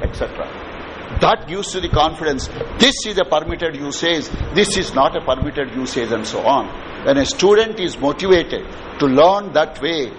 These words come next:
his confidence improves. Once the confidence improves, sky is the limit for you. What can educational institutions do?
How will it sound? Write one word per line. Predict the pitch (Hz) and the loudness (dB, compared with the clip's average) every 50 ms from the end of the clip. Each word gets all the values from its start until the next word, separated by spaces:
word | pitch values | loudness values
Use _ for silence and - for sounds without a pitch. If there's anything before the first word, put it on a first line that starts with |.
| - - - | -14 -10 -8
his | 143 - - | -8 -8 -6
confidence | - - 131 127 160 190 - - 202 175 175 170 160 - - | -2 2 4 4 4 2 0 -4 -2 0 0 -2 -2 -4 -6
improves. | 151 139 139 - 139 131 113 - - - - - - - - - - - - | -6 -6 -6 -6 -4 -4 -2 -2 -2 -4 -4 -10 -12 -12 -12 -10 -8 0 2
Once | 147 196 247 262 - | 2 2 2 0 -4
the | - 262 | -6 -4
confidence | - 190 180 185 196 175 - 165 202 190 175 - | 0 2 2 2 2 -2 -4 -2 -2 -2 -2 -4
improves, | - 170 160 - - 165 156 139 131 - - - - - - - | -6 -6 -6 -4 0 2 2 2 2 0 -4 -4 -4 -2 0 2
sky | - 185 175 | 4 4 4
is | 185 196 190 175 | 4 2 -2 -4
the | - 165 | -4 -6
limit | 143 139 131 143 131 - | -6 -4 -6 -6 -6 -2
for | - 131 - | -2 -2 -2
you. | 104 95 - - - - - - - - - - - - - - - - - - - - - - - - - - - - - - - - - - - - - - - - - - - - - - - - - - - - - - - - - - - - - - - - - - - - - - - - 196 | -2 -10 -10 -12 -12 -14 -14 -12 -12 -14 -14 -14 -14 -14 -14 -14 -14 -14 -14 -14 -14 -12 -10 -10 -10 -10 -10 -8 -4 0 0 2 2 2 2 2 2 0 0 -2 -6 -6 -6 -6 -6 -6 -4 -4 -2 -2 0 0 2 2 2 2 4 2 2 0 -2 -8 -8 -8 -10 -14 -16 -14 -14 -14 -12 -10 -2 2 4
What | 226 254 254 - - | 4 4 4 2 0
can | 220 208 202 202 202 - - - 170 | 2 2 2 2 -2 -6 -6 -6 -6
educational | 156 - 190 180 - 185 175 175 - - 170 165 165 165 156 156 | -4 -4 -8 -4 -4 -4 -4 -4 -4 -2 -2 -4 -2 -2 -6 -6
institutions | 160 - - 170 151 - 165 160 156 - 151 143 139 131 - - | -6 -4 -4 -4 -4 -2 -4 -4 0 0 0 0 0 -2 -6 -4
do? | 139 156 | -2 -2